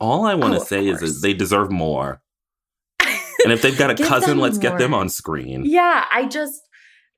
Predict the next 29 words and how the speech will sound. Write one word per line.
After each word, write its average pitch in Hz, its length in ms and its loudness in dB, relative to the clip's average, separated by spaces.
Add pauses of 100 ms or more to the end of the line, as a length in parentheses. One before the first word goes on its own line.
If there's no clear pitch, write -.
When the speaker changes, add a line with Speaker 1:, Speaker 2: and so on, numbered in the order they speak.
(200)
Speaker 2:
I, 247 200 2 (120)
I 254 140 2
loved 254 560 0
it 311 200 -8
so 220 460 -4
much. 190 500 0
And 214 120 -2
I 202 120 0
loved, 196 680 0
like, 208 300 -6 (460)
the 220 80 -4
character 180 680 0
development 214 680 -2
that 214 100 0
happened. 202 680 -2
It 180 140 0
was 214 160 -4
just, 240 220 -6
like, 214 140 4
Speaker 1:
Each 190 100 -2
character 139 360 0
in 87 140 0
ten 117 280 -4
episodes 90 500 -4
of 82 80 -6
the - 60 -14
gals, - 680 -2 (240)
the 101 80 2
girlies, 80 840 0